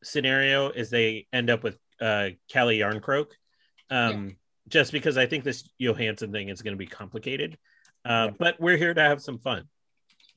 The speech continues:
Speaker 3: I
Speaker 2: I
Speaker 3: had
Speaker 2: think
Speaker 3: them
Speaker 2: it's a lot
Speaker 3: taking Connor Ingram, actually.
Speaker 2: I
Speaker 3: The
Speaker 1: Which is not a bad
Speaker 3: goalie.
Speaker 1: pick.
Speaker 3: Um, yeah, there was, to me, there wasn't a lot available. Like,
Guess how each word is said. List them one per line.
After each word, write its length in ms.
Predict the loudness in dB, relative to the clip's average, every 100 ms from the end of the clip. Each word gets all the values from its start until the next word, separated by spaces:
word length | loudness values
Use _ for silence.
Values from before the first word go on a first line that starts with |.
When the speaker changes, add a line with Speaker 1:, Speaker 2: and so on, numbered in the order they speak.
| -20 _ -6
Speaker 3:
I 80 | 2
Speaker 2:
I 20 |
Speaker 3:
had 120 | 2
Speaker 2:
think 40 | 2
Speaker 3:
them 80 | 0
Speaker 2:
it's 100 | 2
a 40 |
lot 80 | 2
Speaker 3:
taking 200 | 2 -2
Connor 380 | 0 0 2 0
Ingram, 380 | -2 0 0 0
actually. 720 | -4 -4 -4 -2 -2 -4 -8 _ _ _ -2
Speaker 2:
I 200 | 4 6
Speaker 3:
The 60 | 6
Speaker 1:
Which 140 | 4
is 100 | 4
not 180 | 6 6
a 60 |
bad 220 | 6 6 4
Speaker 3:
goalie. 240 | 0 -2
Speaker 1:
pick. 80 | -8 _ _ _ _ _ -2
Speaker 3:
Um, 580 | 0 0 -2 -4 -8 -10 -14 _ _ _ 2
yeah, 200 | 4 6
there 140 | 8
was, 220 | 8 6 4
to 120 | 0
me, 160 | 4 6
there 140 | 8
wasn't 260 | 6 4 4
a 60 |
lot 360 | 6 6 6 2
available. 720 | -4 -2 0 2 2 2 2 -2 -20 _
Like, 260 | 2 2